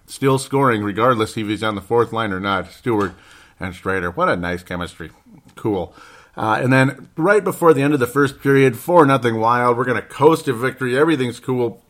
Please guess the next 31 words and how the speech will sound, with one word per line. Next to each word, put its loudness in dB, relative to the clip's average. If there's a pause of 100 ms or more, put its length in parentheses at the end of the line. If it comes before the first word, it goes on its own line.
(520)
And -6
then 0
Antoine 0
Roussel 4
puts 0
one 0
high 0
past, -4 (220)
<laughs> -20
puts -2
one 2
high 0
past, -2
uh, -2 (1200)
Kuemper 4
off 2
the, -4
off -2
the -4
post. 2
Basically, 0
everything's 2
off -2
the -8
post, -4
it -10
seems -6
like -4
these -8
days. -4 (240)
They, -4